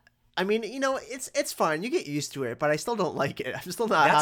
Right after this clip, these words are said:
Speaker 1: happy
Speaker 2: the,
Speaker 1: about it. <laughs>
Speaker 2: that's the button that twenty years later, some people don't even know exists.
Speaker 1: Yep. <laughs> So,
Speaker 2: <laughs>
Speaker 1: yeah, that took me a little bit to figure that one out. Uh, and then,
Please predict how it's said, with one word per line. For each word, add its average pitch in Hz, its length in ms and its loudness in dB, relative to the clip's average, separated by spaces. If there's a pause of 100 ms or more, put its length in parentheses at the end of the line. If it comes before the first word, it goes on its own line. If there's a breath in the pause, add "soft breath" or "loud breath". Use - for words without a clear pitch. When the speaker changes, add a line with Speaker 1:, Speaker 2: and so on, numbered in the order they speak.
Speaker 1:
happy 202 60 2
Speaker 2:
the, 190 60 -6
Speaker 1:
about - 280 -6
it. 175 380 -2
<laughs> - 0 -
Speaker 2:
that's 185 240 2
the - 80 -2
button 180 240 2
that 147 120 0
twenty 156 360 -2
years 143 260 0
later, 131 220 2
some 147 180 0
people 135 240 -2
don't 131 200 0
even 123 180 -4
know 123 120 0
exists. 110 680 -2
Speaker 1:
Yep. 190 400 2
<laughs> - 80 -16
So, 175 340 4 (240)
Speaker 2:
<laughs> 262 220 8
Speaker 1:
yeah, 170 120 6
that 185 160 6
took 359 180 -2
me 233 60 2
a 185 80 6
little 147 220 4
bit 143 240 0
to 147 100 -8
figure 139 220 -4
that 143 200 2
one 135 100 -2
out. 131 300 -2
Uh, 143 300 8
and 151 120 2
then, 147 400 0